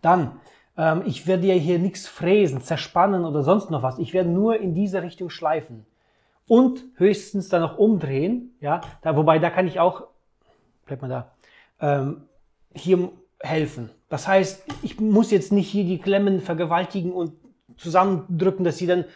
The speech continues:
sogar vorne schon, äh, quietschend den, den Maul, äh, aufmachen.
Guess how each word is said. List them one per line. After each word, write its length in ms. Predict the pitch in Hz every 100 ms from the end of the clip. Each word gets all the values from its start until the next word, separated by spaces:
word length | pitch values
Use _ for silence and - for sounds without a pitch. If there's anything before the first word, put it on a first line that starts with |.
| _
sogar 240 | - 170
vorne 300 | - 190 185
schon, 260 | 175 180 185
äh, 60 | - - - - -
quietschend 460 | - 185 208 - 180
den, 640 | 170 180 180 208 196 190
den 140 | 165 170
Maul, 160 | 170 170
äh, 20 |
aufmachen. 800 | 139 131 156 131 - 123 -